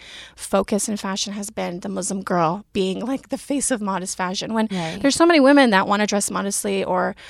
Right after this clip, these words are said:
Speaker 1: conservatively. Like, Vogue wrote an article in September about, you know, why women wanna cover up. Is it because of the Me Too movement? Is it because now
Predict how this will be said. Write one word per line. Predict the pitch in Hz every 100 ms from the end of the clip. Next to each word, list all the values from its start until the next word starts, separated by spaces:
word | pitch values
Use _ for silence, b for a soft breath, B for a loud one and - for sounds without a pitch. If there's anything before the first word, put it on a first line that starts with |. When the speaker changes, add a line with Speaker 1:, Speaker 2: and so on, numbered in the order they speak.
| B B -
Speaker 1:
conservatively. | 214 208 202 214 208 202 196 185
Like, | 202 185
Vogue | 208 226 226
wrote | 214
an | 202
article | 196 196 - 190 180 180 190 -
in | 214 196
September | - 196 196 196 170
about, | 170 165 165 - _ -
you | 190
know, | 185
why | 185 185 185
women | 202 190
wanna | 185 180
cover | - 202 180 147
up. | - - -
Is | 196
it | 196
because | 214 - 190
of | 170
the | 170
Me | 135
Too | - 208
movement? | 226 233 226 220
Is | 208
it | 190
because | - 220 185
now | 196 180 180